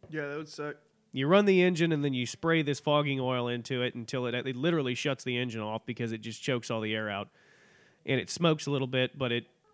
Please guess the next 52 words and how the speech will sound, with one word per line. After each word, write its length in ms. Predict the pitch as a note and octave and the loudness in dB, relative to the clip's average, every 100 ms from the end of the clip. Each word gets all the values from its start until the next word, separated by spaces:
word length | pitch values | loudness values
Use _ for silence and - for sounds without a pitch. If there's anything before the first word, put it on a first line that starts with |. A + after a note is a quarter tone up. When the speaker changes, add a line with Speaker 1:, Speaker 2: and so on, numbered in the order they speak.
| - | -2
Speaker 2:
coats 320 | F#3+ E3+ - | 4 4 4
everything 540 | D3+ D3+ C#3+ C3 B2+ B2 | 0 0 -2 0 -2 -2
inside 360 | B2 - B2 | -2 -2 -2
of 80 | A2+ | 0
the 140 | A#2 | -2
engine 260 | A#2 A#2 A2+ | -2 -2 -6
that 140 | A2 | -6
could 280 | - D#3+ C#3 | -2 -2 0
possibly 420 | C#3 B2+ - A#2+ | 0 -2 -2 -6
get 180 | A2+ A#2 | -4 -6
this 160 | A2+ G#2+ | -6 -6
moisture 400 | B2 A#2+ - G#2+ | -4 -4 -4 -6
on 160 | G2+ G2+ | -6 -8
it 100 | - _ _ _ - | -10 _ _ _ -10
and, 320 | A2 G2 G#2+ - | -10 -10 -14 -14
and, 240 | - G2+ G#2 | -12 -12 -10
uh, 280 | G2+ G2 G2+ - | -10 -10 -14 -8
make 200 | B2 A#2 | -4 -4
sure 180 | - A#2+ | -2 -2
that 160 | A2+ - | -2 -2
you 60 | |
don't 140 | A#2 A2+ | -2 -2
have 160 | A2 | -4
that 140 | G2+ - | -6 -6
problem. 380 | A2+ A2+ G2+ A2+ _ _ _ _ - | -4 -4 -6 -12 _ _ _ _ -10
Speaker 1:
Gotcha. 420 | C#3 C#3 C#3 C3+ _ - - | -8 -6 -6 -8 _ -18 -4
Speaker 2:
The 160 | C#3 | 2
other 160 | F#3+ G3+ | 4 4
thing 220 | F3+ F3 | 2 2
that 120 | D#3 | 2
they 140 | C#3 C#3 | 0 0
do 360 | C#3 C3+ C#3 | 0 0 2
is, 300 | C3 A#2+ A2+ | 0 0 -2
uh, 280 | A#2+ A2 A2 - _ - - - - _ - | -2 -2 -4 -8 _ -20 -20 -20 -20 _ -4
they'll 220 | C#3+ C3+ | 2 4
wrap 380 | A#2 C3+ F3 - | 4 4 4 2
the 100 | A#2+ | -4
whole 200 | G#2 A2 | -2 -4
boat. 300 | G#2 G#2 F#2+ - - - | -2 -4 -4 -8 -20 -10
So, 360 | - C#3 B2+ | 0 2 2
uh, 160 | A#2+ B2+ | 2 0
Speaker 1:
Oh, 60 | D3+ | 2
Speaker 2:
well, 260 | D3+ C#3+ C#3 | 2 2 2
Speaker 1:
I 40 | |
Speaker 2:
they'll 120 | D3+ D#3 | 2 2
Speaker 1:
saw 140 | D#3 | 6
Speaker 2:
drain, 340 | F3 G3 F#3+ F3 | 6 6 4 -2
Speaker 1:
that. 60 | D3 | -2
Speaker 2:
they'll 120 | C#3 | -2
drain 320 | C#3+ D3 F3+ | 2 2 2
the 60 | F3+ | 0
tanks. 580 | D3+ D3 G#2 A#2 - | 0 0 0 -4 -12